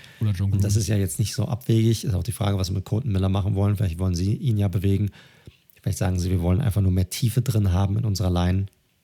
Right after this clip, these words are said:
Speaker 2: Hm, könnt ihr definitiv gebrauchen. Also wird man sehen. Ist ein, ist für mich ein super, super interessantes Prospect. Wie gesagt,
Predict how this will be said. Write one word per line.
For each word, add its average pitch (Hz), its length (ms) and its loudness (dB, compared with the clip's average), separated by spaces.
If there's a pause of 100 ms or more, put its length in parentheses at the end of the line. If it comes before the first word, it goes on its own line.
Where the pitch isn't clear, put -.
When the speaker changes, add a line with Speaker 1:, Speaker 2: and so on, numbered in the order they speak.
(380)
Speaker 2:
Hm, 107 220 -4
könnt 101 200 -2
ihr 98 60 -2
definitiv 90 500 -2
gebrauchen. 95 460 -2
Also 90 180 -2
wird 95 120 -2
man 95 180 -2
sehen. 95 280 0 (500)
Ist - 180 -2
ein, 95 300 0 (420)
ist - 120 -2
für 143 100 2
mich 151 180 0
ein 131 80 2
super, 135 240 2
super 127 200 2
interessantes 117 500 -2
Prospect. 120 400 -2
Wie 110 60 0
gesagt, 107 280 -2